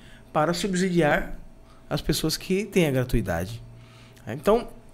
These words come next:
é, tem que se repensar o transporte público como um todo. Outro advento que foi, que é o, que o transporte por aplicativo veio pra ficar,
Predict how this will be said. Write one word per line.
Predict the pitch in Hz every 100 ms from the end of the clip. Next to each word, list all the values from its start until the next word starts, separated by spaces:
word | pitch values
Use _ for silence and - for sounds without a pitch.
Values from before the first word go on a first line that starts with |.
| - -
é, | 214 262
tem | 233 254 269
que | -
se | -
repensar | 185 185 156 - 139
o |
transporte | 127 123 - 113 -
público | - 135
como | - 202
um |
todo. | 262 233 147 143 113 - - - - - - - - - - -
Outro | 180 214
advento | 170 143 131 147 147
que | - -
foi, | - 131
que | 120
é | 135 123
o, | 110
que | -
o | 120 113
transporte | 120 123 - 127
por | - 127
aplicativo | 107 117 110 190 240 190 - - - - - -
veio | 131 139 185 208 165
pra | 127 139
ficar, | - 120 135 151 285